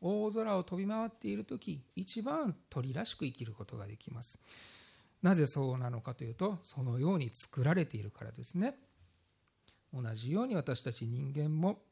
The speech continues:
イエス・キリストの中で互いに愛し合い、互いに仕え合うことによって、本来の人間らしい歩みをすることができるということなのです。傷つけ合って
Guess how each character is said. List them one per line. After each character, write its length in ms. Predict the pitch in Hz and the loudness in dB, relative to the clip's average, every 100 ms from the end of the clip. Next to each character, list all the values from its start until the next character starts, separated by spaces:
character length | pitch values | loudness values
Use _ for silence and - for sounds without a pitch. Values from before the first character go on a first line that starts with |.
| _ _ - | _ _ -2
イ 100 | 139 | 0
エ 60 | 117 | 0
ス・ 180 | - | -4
キ 160 | - 160 | -2 2
リ 120 | 202 | 2
ス 100 | 196 | 0
ト 180 | - 202 | -2 0
の 180 | 196 165 | 2 0
中 360 | 160 226 208 | -2 -2 -2
で 160 | 120 - _ _ _ _ _ _ _ | -2 -6 _ _ _ _ _ _ _
互 360 | 139 120 117 110 | 0 4 4 2
い 20 | |
に 120 | 113 | 0
愛 180 | 120 147 | 0 -2
し 200 | - 190 | 0 2
合 60 | 165 | 2
い、 120 | - - - _ | 0 -8 -20 _
互 400 | 135 131 135 135 | 0 2 2 4
い 20 | |
に 200 | 190 285 - _ | 4 2 -6 _
仕 140 | - - 165 | -16 -4 0
え 140 | 175 175 | 2 4
合 120 | 214 | 2
う 80 | 214 | 0
こ 120 | 226 | 0
と 120 | 220 | 0
に 120 | 214 | 2
よ 100 | 226 | 0
っ 40 | 233 _ _ | -4 _ _
て、 200 | 262 214 - _ _ - _ | -2 -2 -8 _ _ -20 _
本 320 | 135 120 104 | -2 0 -2
来 240 | 95 107 | -8 -2
の 220 | 165 233 - - | 0 0 -4 -6
人 280 | 117 110 104 | -2 -2 -2
間 260 | 101 92 | -6 -6
ら 60 | 101 | -8
し 220 | - 240 | -4 -2
い 60 | 240 | 0
歩 200 | 165 151 | 0 2
み 120 | 175 | 0
を 60 | 220 | -2
す 140 | - | -4
る 60 | 120 | -8
こ 160 | - | -8
と 120 | 113 113 | -10 -4
が 200 | 190 - - - _ _ | -4 -4 -12 -20 _ _
で 100 | 104 | -12
き 160 | - - | -2 0
る 100 | 240 | 2
と 120 | 127 | 0
い 100 | 101 | -2
う 60 | - | -6
こ 100 | - | -10
と 220 | 127 101 _ - | -10 -10 _ -8
な 100 | 110 | -8
の 140 | 104 104 | -8 -12
で 120 | - | -14
す。 200 | - - _ _ _ _ - - - - - - - _ _ _ _ _ _ - | -16 -18 _ _ _ _ -20 -20 -20 -20 -20 -20 -20 _ _ _ _ _ _ -4
傷 240 | 143 127 | 0 0
つ 120 | 113 - | -2 -4
け 140 | 120 | -2
合 60 | 170 | -2
っ 40 | |
て 360 | - - 113 | -2 -4 -4